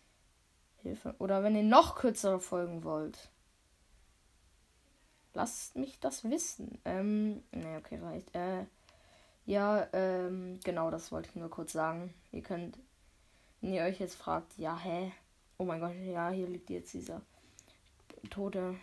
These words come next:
Dinger. Hm, okay, tote Dinger, sag ich.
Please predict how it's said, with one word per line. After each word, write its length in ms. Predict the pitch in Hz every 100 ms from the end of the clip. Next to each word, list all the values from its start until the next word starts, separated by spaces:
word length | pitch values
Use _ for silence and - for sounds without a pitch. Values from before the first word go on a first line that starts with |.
| -
Dinger. 380 | - 185 190 185 - - - -
Hm, 100 | 359 392
okay, 200 | 330 381 - -
tote 320 | 185 165 180
Dinger, 360 | 180 175 175
sag 200 | 190 190
ich. 160 | 196